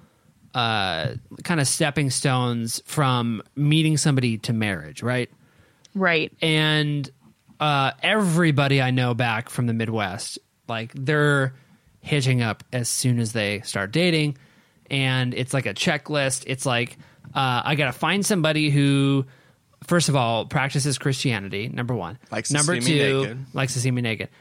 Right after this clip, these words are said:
Speaker 1: Number
Speaker 2: Mm-hmm.
Speaker 1: three, uh, you know, deals with me, whatever, which is pretty normal. But then it's like, uh, move in together, marriage, kids right away.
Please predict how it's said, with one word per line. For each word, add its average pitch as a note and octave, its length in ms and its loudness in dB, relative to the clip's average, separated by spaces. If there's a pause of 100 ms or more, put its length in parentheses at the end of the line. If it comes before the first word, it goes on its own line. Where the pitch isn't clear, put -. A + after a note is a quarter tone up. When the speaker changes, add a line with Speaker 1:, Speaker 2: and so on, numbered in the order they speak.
(160)
Speaker 1:
Number C#3 160 -2
Speaker 2:
Mm-hmm. E3+ 100 -2
Speaker 1:
three, F3 640 4 (120)
uh, C3 680 0 (100)
you D3+ 140 -2
know, C3 120 0
deals C3 240 2
with B2 80 -2
me, C3 100 2
whatever, B2+ 300 -2
which B2 120 -4
is - 60 -10
pretty A#2 200 -6
normal. A#2+ 220 -2
But C3 120 -2
then D3 160 0
it's C3+ 140 0
like, B2+ 160 0 (500)
uh, A#2+ 380 0
move F3+ 260 4
in G#3+ 140 0
together, E3 500 0 (180)
marriage, E3+ 720 0 (320)
kids B2 420 2
right C3+ 200 2
away. F#2 300 -6